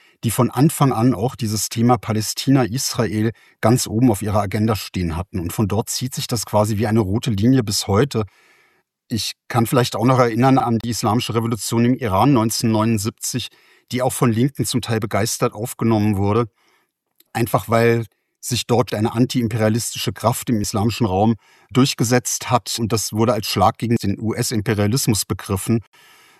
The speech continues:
Man hat halt nicht gesehen, dass sich diese Kraft auch gegen die Linken richtet, die letztlich mit zu den ersten Opfern der Revolution gehört haben.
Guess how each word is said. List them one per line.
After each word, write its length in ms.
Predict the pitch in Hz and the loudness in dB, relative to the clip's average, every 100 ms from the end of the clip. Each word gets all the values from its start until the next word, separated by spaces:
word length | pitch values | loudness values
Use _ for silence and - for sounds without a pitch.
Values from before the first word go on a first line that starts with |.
| _ | _
Man 160 | - 120 | 0 2
hat 140 | 127 | 2
halt 100 | 131 | 2
nicht 160 | 120 - | 0 0
gesehen, 300 | 110 113 120 | 2 4 4
dass 140 | 117 | 4
sich 180 | 113 - | 0 -4
diese 240 | 113 117 | -2 -2
Kraft 320 | - 110 - | 0 0 0
auch 180 | 92 110 | -4 -6
gegen 220 | - 120 | -2 0
die 80 | 117 | 2
Linken 380 | 101 113 143 123 | 2 2 2 0
richtet, 500 | 107 110 - 131 - _ _ _ _ _ _ _ - | 0 -2 -2 -2 -4 _ _ _ _ _ _ _ -4
die 260 | 110 117 - | 0 0 -4
letztlich 500 | 101 110 113 - 135 | -4 -2 0 -2 0
mit 140 | 117 - | 0 0
zu 100 | 120 | 2
den 140 | 127 | 2
ersten 340 | 98 117 - | 2 -2 0
Opfern 560 | 110 135 - 117 107 98 | 0 0 2 4 4 2
der 140 | 98 98 | 0 0
Revolution 500 | 107 104 - 113 104 | 0 -2 -2 0 2
gehört 400 | 101 101 101 - | 2 0 0 0
haben. 280 | 101 113 | 0 2